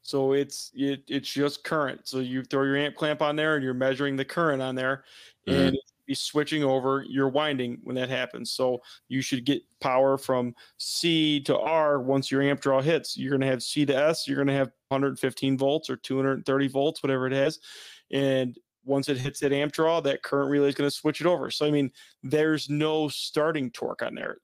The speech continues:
Speaker 1: very low. And then you have something like a, say, like a reach-in coo-, or a walk-in cooler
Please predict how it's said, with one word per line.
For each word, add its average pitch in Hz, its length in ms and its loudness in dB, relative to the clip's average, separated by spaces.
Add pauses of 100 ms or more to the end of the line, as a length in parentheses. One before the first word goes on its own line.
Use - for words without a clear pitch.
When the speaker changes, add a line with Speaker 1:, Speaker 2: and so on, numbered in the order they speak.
Speaker 1:
very 151 360 -2
low. 135 400 -2 (640)
And 147 140 2
then 156 240 0
you 147 120 2
have 151 160 2
something 147 500 -2
like 135 200 0
a, 123 260 2 (840)
say, 160 220 0
like 156 160 0
a 127 200 2 (1120)
reach-in 165 440 -2
coo-, 151 280 -4
or 151 260 2
a 147 200 2
walk-in 147 480 -2
cooler 147 480 -2